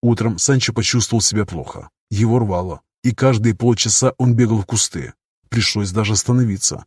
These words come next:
потому что парень слабел прямо на глазах. К вечеру у него поднялась температура. Кожные покровы были сухие, а ночью Санчо стал бредить. Бред неандертальца я видел впервые. В одном слове «ха» были десятки интонаций.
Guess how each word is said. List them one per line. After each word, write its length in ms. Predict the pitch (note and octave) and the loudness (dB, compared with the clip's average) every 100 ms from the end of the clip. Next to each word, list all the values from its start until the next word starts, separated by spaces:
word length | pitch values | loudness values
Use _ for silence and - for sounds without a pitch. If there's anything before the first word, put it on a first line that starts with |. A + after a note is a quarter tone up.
| _ | _
потому 300 | - B2 C3 | -2 2 4
что 180 | A#2 A#2 | 4 0
парень 400 | - G#2 G2+ A2+ | -2 -2 0 2
слабел 480 | - B2 G#2 A2 A2+ | 2 2 2 2 2
прямо 320 | - A#2+ A2 | 2 2 2
на 80 | A2+ | 2
глазах. 500 | A2+ B2+ G2+ - - _ _ - | 2 0 0 -8 -16 _ _ -4
К 60 | |
вечеру 340 | A2+ G2+ - A2+ | 0 0 2 0
у 80 | A2+ | 2
него 260 | G#2+ G#2+ | 2 2
поднялась 540 | B2+ B2+ A2 G2+ G#2+ - | 2 2 2 2 0 2
температура. 720 | B2 A#2+ C3+ C3+ F#2+ A#1 - _ _ _ | 2 4 2 2 -4 -8 -14 _ _ _
Кожные 380 | - A2+ F#2+ A2+ | 0 2 2 0
покровы 400 | A#2 - A2+ A#2+ | -2 0 2 4
были 220 | A2+ A#2 | 4 2
сухие, 560 | A2+ - B2 A2 - - - | 2 0 -2 -4 -6 -10 -4
а 100 | A#2+ | -2
ночью 460 | F#2+ F#2+ - A2+ - | 0 -2 -2 -2 -2
Санчо 420 | - - F#2+ - | -2 0 0 0
стал 280 | - - G#2+ | 0 2 0
бредить. 500 | G#2 A2+ D#2 - - _ _ _ | 2 0 -2 -10 -20 _ _ _
Бред 340 | - A2+ A#2 F2+ | -4 2 2 2
неандертальца 640 | A2 G#2 A2 A#2 G#2+ - | 0 0 0 0 0 2
я 140 | A2+ A2+ | 2 2
видел 240 | A2+ A#2 | 4 2
впервые. 580 | G2+ C3 C3+ G2 A#1 - _ - | 2 0 0 0 -6 -14 _ -6
В 120 | G#2+ | -2
одном 300 | A2 A#2+ B2+ | 2 2 2
слове 380 | - - A2+ G2 | 2 2 2 0
«ха» 340 | - G2+ G#2 - - | 0 0 0 -4 -8
были 280 | G2+ A#2+ A2+ | 0 2 4
десятки 500 | A2+ A2 B2+ A2+ - | 2 2 2 0 2
интонаций. 720 | A#2 - A#2+ D2+ - - | 2 2 0 0 -4 -6